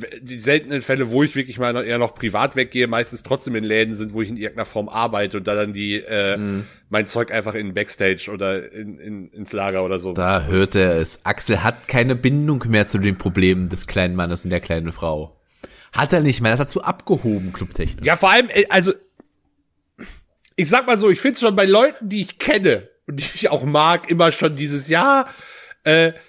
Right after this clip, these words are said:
Speaker 1: können wir unsere Jacken irgendwo bei dir hinlegen am D-J-Pult“, finde ich immer schon so, na ja.
Speaker 2: Bin ich dessen
Speaker 1: In-,
Speaker 2: schuldig? Hab ich das schon mal bei dir gemacht? Ich weiß es
Speaker 1: Wo-,
Speaker 2: grad nicht.
Speaker 1: weiß ich nicht, kann ich auch nicht sagen. Möglich ist es, aber, äh, wenn nicht, wenn, Max, vielleicht einmal. Also,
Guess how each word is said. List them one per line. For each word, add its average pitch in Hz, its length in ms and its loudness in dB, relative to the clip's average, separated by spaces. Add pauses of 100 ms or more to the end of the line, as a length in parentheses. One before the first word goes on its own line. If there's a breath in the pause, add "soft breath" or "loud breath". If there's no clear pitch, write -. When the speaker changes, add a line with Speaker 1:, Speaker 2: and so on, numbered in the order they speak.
(160 loud breath)
Speaker 1:
können 190 240 2
wir 190 100 2
unsere 160 260 2
Jacken 214 420 0
irgendwo 208 400 2
bei 190 160 6
dir 185 260 0
hinlegen 190 540 2
am 160 160 0
D-J-Pult“, 180 640 2
finde 175 180 0
ich 156 80 -6
immer 160 200 4
schon 170 220 2
so, 147 480 4 (880)
na 151 280 2
ja. 123 320 2 (840)
Speaker 2:
Bin 156 100 2
ich 220 100 4
dessen 294 200 4
Speaker 1:
In-, 208 60 2
Speaker 2:
schuldig? 190 240 4
Hab 214 80 0
ich 196 60 -10
das 185 100 0
schon 233 100 -4
mal 202 60 -2
bei 160 80 -2
dir 156 100 -2
gemacht? 135 320 -6
Ich - 60 -8
weiß 120 140 0
es 113 60 -8
Speaker 1:
Wo-, 107 40 -4
Speaker 2:
grad 101 120 0
nicht. - 40 -6
Speaker 1:
weiß 101 240 0
ich 101 140 -4
nicht, 101 280 -4
kann 101 140 0
ich 98 80 -2
auch 98 80 2
nicht 98 180 0
sagen. 95 300 0
Möglich 101 360 0
ist 98 160 -6
es, 92 160 -6
aber, 92 360 -4 (100)
äh, 92 260 -4 (680)
wenn 120 280 -2
nicht, 143 260 -4
wenn, 131 180 2
Max, 127 180 0
vielleicht 120 260 0
einmal. 98 440 0
Also, 110 280 0